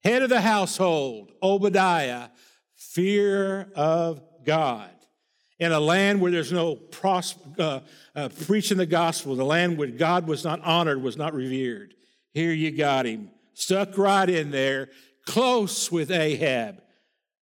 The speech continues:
Whew. Can you imagine the tough spot Obadiah is in? God always puts his people in desperate times in that tough spot for purpose.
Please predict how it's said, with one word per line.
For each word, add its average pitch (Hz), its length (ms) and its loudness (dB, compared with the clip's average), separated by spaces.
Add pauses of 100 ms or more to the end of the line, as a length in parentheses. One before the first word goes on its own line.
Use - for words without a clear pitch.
Whew. 311 440 -6 (1080)
Can 143 120 -4
you 143 120 -4
imagine 165 760 0 (480)
the 123 120 -4
tough 170 320 0
spot 127 680 -6 (400)
Obadiah 127 580 -4
is 110 220 -6
in? 101 340 -12 (920)
God 156 320 -2
always 190 580 2
puts 190 340 -4
his 185 220 -4
people 151 480 -6
in 131 220 -4
desperate 160 460 -6
times 120 640 -2 (360)
in 143 160 -6
that 131 260 -4
tough 147 280 -4
spot 107 600 -8 (520)
for 123 100 -8
purpose. - 720 -8